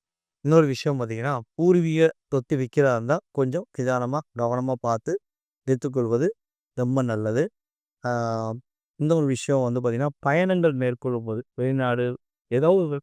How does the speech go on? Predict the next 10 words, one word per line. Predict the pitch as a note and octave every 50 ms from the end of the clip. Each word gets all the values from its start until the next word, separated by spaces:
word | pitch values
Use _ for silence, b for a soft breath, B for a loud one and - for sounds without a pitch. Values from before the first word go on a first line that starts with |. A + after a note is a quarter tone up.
| _
பயணங்கள் | - C3+ C#3 C#3+ D3 D3 C#3+ C3 B2
மேற்கொள்ளும் | A#2+ A#2 A2+ - _ _ _ -
போது | A#2+ C#3 E3+ - _ _ _ _ _ _ _ _ -
முதலே | B2+ C#3 D3 D3+ D#3+ D3+
ப்ரிப்பேர் | - - D3+ D3 - E3+ F3 -
பண்ணிக்கோங்க. | D3+ B2+ B2 A2+ A2 G#2+ A2 - -
என்ன | B2+ B2+ B2 B2
பண்ணணும், | C3 A#2 A2+ A2+ A2+ A#2 A2+ A#2
ஏது | A#2+ A#2+ A#2+ A#2+
பண்ணணுங்கிறத | A2+ A2 A2 A2 G#2+ A2+ A2+ A2+ C#3+